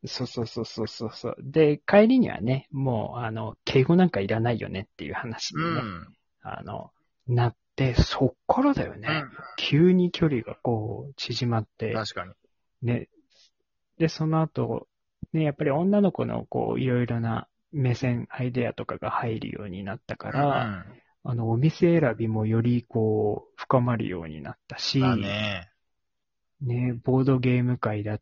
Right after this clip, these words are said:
Speaker 1: たり、
Speaker 2: うん。
Speaker 1: あとはね、
Speaker 2: うん。
Speaker 1: あのー、鎌倉にね、あの、紫陽花をこう、見に行く、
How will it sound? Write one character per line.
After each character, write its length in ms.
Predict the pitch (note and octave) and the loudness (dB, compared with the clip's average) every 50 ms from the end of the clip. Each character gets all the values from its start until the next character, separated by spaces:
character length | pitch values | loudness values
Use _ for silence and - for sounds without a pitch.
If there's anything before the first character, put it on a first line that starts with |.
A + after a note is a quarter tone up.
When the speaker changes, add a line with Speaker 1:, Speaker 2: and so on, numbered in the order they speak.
| _ - | _ -6
Speaker 1:
た 140 | A2+ A2 | -6 -4
り、 120 | A2 G#2+ G#2+ | -4 -2 -2
Speaker 2:
う 140 | A2 A2 A2 | -2 -2 -4
ん。 60 | - - _ | -6 -10 _
Speaker 1:
あ 120 | - - - | -20 -16 -10
と 160 | - B2 A2+ | -8 -6 -6
は 120 | F#2+ F#2 | -6 -6
ね、 200 | G2 B2 B2+ - G2+ - - _ _ | -6 -6 -8 -8 -10 -14 -18 _ _
Speaker 2:
う 40 | D#3 | -10
ん。 20 | C#3 | -8
Speaker 1:
あ 220 | C3+ B2+ B2 B2 | -6 -6 -8 -8
の 1040 | B2+ - A#2 G#2+ G#2 G2+ F2+ F2 F2 E2 E2 D#2+ E2 D#2+ E2 E2+ E2 E2+ F2+ - - _ _ _ _ _ _ _ _ _ _ _ _ - | -10 -10 -10 -10 -10 -10 -10 -10 -10 -10 -10 -12 -12 -12 -14 -14 -14 -14 -16 -16 -20 _ _ _ _ _ _ _ _ _ _ _ _ -8
ー、 40 | D3 | -4
鎌 260 | - - B2 B2+ C#3+ | -4 -2 -2 -2 -2
倉 260 | - - C#3 C3+ C3+ C3 | 0 0 0 0 0 0
に 180 | C3 B2+ B2 | -2 -2 -2
ね、 240 | A#2+ A#2+ B2+ - - _ _ _ _ _ _ _ _ _ | -2 -4 -4 -6 -8 _ _ _ _ _ _ _ _ _
あ 160 | - - - | -18 -16 -14
の、 120 | - - A2 | -12 -8 -6
紫 500 | C3 B2 A#2+ B2 A#2+ - C3+ A#2 G#2+ A2 | -4 -2 0 -2 -2 -2 -2 -4 -4 -4
陽 80 | G2+ | -8
花 120 | F2 F2 - | -8 -8 -10
を 40 | - _ _ _ _ - | -12 _ _ _ _ -12
こ 380 | - - - - - - - _ _ _ - | -10 -8 -8 -8 -8 -10 -14 _ _ _ -6
う、 40 | D3 | -2
見 160 | B2+ A#2+ A#2 | 0 0 0
に 140 | A2 A2 G#2 | 0 0 -4
行 120 | G2+ G#2+ - | -6 -8 -10
く、 280 | - - D#2+ - D3 | -10 -10 -10 -10 -14